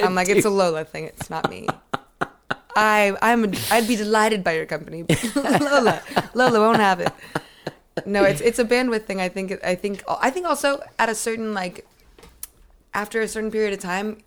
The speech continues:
Speaker 2: y-, you already, you check the box of doing, like, the I crash on couches and whatever. When you're traveling around a bunch and you're doing this
Speaker 1: Yeah,
Speaker 2: and it's
Speaker 1: yeah.
Speaker 2: your job, you, you wanna show up somewhere, have the privacy of,
Speaker 1: Yeah.
Speaker 2: of that moment,
Speaker 1: Yeah.
Speaker 2: and, and still wanna give the metaphorical couch to someone.
Speaker 1: Sure.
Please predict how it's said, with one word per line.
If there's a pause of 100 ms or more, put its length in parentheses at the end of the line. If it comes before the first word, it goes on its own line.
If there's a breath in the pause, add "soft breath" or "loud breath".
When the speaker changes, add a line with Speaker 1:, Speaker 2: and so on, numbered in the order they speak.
Speaker 2:
y-, (120)
you
already,
you
check
the
box
of
doing,
like,
the
I
crash
on
couches
and
whatever. (300 loud breath)
When
you're
traveling
around
a
bunch
and
you're
doing
this
Speaker 1:
Yeah,
Speaker 2:
and
it's
Speaker 1:
yeah.
Speaker 2:
your
job, (640 soft breath)
you,
you
wanna
show
up
somewhere,
have
the
privacy
of, (100)
Speaker 1:
Yeah. (120)
Speaker 2:
of
that
moment,
Speaker 1:
Yeah.
Speaker 2:
and,
and
still
wanna
give
the
metaphorical
couch
to
someone. (120)
Speaker 1:
Sure.